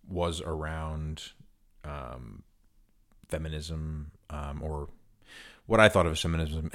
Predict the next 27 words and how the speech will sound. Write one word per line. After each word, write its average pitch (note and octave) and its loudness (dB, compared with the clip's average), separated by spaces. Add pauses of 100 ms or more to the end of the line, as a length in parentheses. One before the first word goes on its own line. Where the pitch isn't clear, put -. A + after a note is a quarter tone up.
<laughs> - 4
at F#2+ 0
the F2 0
time. D#2+ -2
Obviously, D#2 -4
you E2 -2
know, D2+ -4
the, D2+ -6 (1080)
uh, G#1 -10
our - 0
understanding E2+ 4
of D2+ 0
that D2+ 0
definition, D#2+ -2
I D2 -4
feel D#2+ -6
like, D#2 -6
of A2 4
all A#2 6
the F2+ 2
definitions, D#2+ -4
I - -2
imagine D2+ -4
probably D2+ -6
shift - -6
over D2+ -6
time, D2 -6